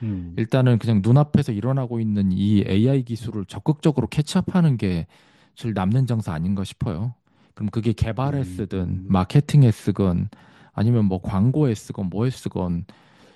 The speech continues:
Speaker 2: 이, 이런 애티튜드를 갖고 있는 분들은 개발자가 아니더라도 지금 제가 옆에서 볼 때 저희 회사도 그렇고 생산성
Speaker 1: 음.
Speaker 2: 증가가 빵빵빵 일어나는 거를 목격하고 있는 것 같거든요.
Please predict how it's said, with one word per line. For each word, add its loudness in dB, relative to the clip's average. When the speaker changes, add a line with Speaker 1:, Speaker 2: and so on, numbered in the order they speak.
Speaker 2:
이, -2
이런 6
애티튜드를 -2
갖고 -4
있는 0
분들은 2
개발자가 -2
아니더라도 -4
지금 0
제가 0
옆에서 -2
볼 -8
때 -10
저희 0
회사도 4
그렇고 -6
생산성 4
Speaker 1:
음. 4
Speaker 2:
증가가 0
빵빵빵 -4
일어나는 -6
거를 -10
목격하고 2
있는 4
것 2
같거든요. -2